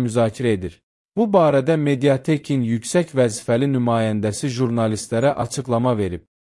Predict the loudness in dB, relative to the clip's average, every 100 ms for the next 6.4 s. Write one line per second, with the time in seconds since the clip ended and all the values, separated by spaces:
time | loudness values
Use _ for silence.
0 | _ 0 2 2 0 0 -2 2 0 2
1 | 2 2 2 0 0 0 2 2 2 0
2 | 0 0 0 -2 0 -2 -2 -4 -2 -2
3 | 2 2 0 -4 -4 -6 -4 -2 2 2
4 | 2 2 2 0 2 -2 -2 -2 -2 -2
5 | -4 -4 -4 -2 -2 -2 0 -2 0 -4
6 | 0 0 2 2